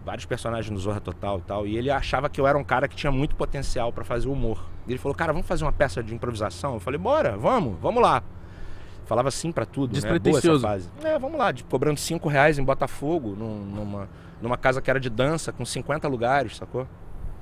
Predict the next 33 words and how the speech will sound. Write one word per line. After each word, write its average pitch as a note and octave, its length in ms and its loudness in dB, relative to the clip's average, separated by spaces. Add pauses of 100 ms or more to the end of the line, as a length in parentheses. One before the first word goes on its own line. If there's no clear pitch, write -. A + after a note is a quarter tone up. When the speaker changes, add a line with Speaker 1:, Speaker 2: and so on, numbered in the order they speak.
(720)
Speaker 1:
Então, A#2 360 2
assim, A2+ 300 -2
a G#2+ 80 2
gente B2+ 180 -6
começou C#3+ 300 -2
pequenininho E3 480 -2
e - 20 -2
foi F#3+ 140 -2
crescendo, G3 400 -2
crescendo, G3 320 -4
até E3 180 -4
fazer E3 280 -4
duas D#3 260 -2
temporadas E3 460 -6
no E3 100 -4
João C#3+ 180 -6
Caetano, D#3+ 480 -6
que B2 120 -10
tem A#2+ 240 -6
mil A2 280 -6
e - 20 -8
duzentos A2 440 -8
lugares, G#2 640 -4
ou A2+ 80 -6
o A2 60 -8
Vivo A2+ 280 -8
Rio, A2+ 260 -6
que - 100 -14
tem F#2+ 160 -12
dois G2+ 260 -4
mil G2+ 160 -6
e - 40 -6
pouco. G#2+ 580 -4